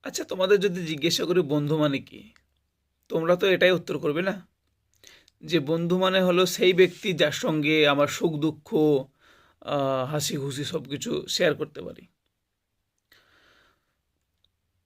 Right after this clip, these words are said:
তো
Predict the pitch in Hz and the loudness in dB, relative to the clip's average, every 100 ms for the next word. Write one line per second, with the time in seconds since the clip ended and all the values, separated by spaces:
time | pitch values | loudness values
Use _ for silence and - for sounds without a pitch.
0 | _ _ _ _ _ _ _ _ _ _ | _ _ _ _ _ _ _ _ _ _
1 | _ _ _ _ _ _ _ _ _ _ | _ _ _ _ _ _ _ _ _ _
2 | _ | _